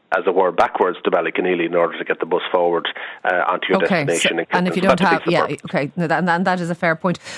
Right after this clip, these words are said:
Speaker 2: But are, are people complaining about this locally, Sean?
Speaker 1: They are received a number of calls, a number, uh, uh, of emails, as of other, uh, colleagues, uh, I think, around the country, uh, uh, as well. Um, so I think, uh, it, I, I, I think the N T A have to act on this because it's,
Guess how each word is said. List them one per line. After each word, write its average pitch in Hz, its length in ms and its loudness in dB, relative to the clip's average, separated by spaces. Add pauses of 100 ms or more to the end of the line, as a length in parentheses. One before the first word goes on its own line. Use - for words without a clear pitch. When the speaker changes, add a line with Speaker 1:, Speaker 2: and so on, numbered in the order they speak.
(140)
Speaker 2:
But 226 120 0
are, 220 200 2
are 226 80 2
people 247 260 0
complaining 247 420 2
about 247 220 0
this 247 160 -2
locally, 247 260 0
Sean? 247 240 0 (800)
Speaker 1:
They 135 120 6
are 135 200 6
received 120 320 0
a 110 60 4
number 110 260 4
of 101 100 -2
calls, 110 300 2
a 101 60 -2
number, 92 420 4
uh, 92 60 2
uh, 87 460 2 (100)
of 90 80 -4
emails, 104 420 2
as 90 120 -2
of 85 120 2
other, 85 220 0 (120)
uh, 90 120 0 (100)
colleagues, 87 280 -2 (100)
uh, 87 160 0
I 82 140 -2
think, 85 160 -6
around 85 180 0
the 82 80 -4
country, 90 560 0
uh, - 40 0
uh, 85 380 0
as 82 220 -6
well. 104 320 2 (340)
Um, 90 420 -2
so 101 80 2
I - 140 -2
think, 117 220 0
uh, - 120 -4
it, 92 580 0 (840)
I, 110 120 2 (100)
I, 110 160 2
I 117 60 0
think 143 180 0
the 120 100 2
N 110 140 2
T 101 160 2
A 95 60 0
have 95 220 0
to 95 120 2
act - 160 -4
on 78 120 -2
this - 200 -2
because 90 300 -2
it's, 87 180 -4